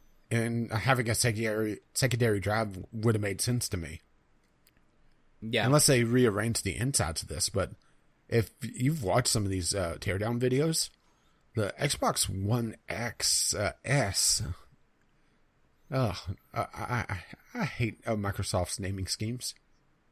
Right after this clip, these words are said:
Speaker 1: The, uh, the X, the normal version of the Xbox sad, uh, it's pretty tightly packed, actually.
Speaker 2: Yeah.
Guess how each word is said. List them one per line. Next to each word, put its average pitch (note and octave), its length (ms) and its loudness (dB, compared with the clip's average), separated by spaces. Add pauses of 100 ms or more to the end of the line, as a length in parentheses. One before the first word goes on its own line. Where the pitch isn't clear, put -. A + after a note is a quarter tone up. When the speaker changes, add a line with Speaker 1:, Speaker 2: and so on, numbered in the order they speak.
(800)
Speaker 1:
The, A2+ 240 -4
uh, B2 200 6
the G2+ 160 0
X, D3+ 260 4
the B2+ 240 4
normal E3+ 400 6
version A#2 320 2
of G2 80 -6
the B2 100 2
Xbox - 320 0
sad, G2+ 480 -2 (1500)
uh, D3 380 6 (140)
it's - 420 4 (160)
pretty D#4+ 500 6
tightly C#4 380 4
packed, C4+ 340 2
actually. G#2+ 480 2 (960)
Speaker 2:
Yeah. G#2+ 420 0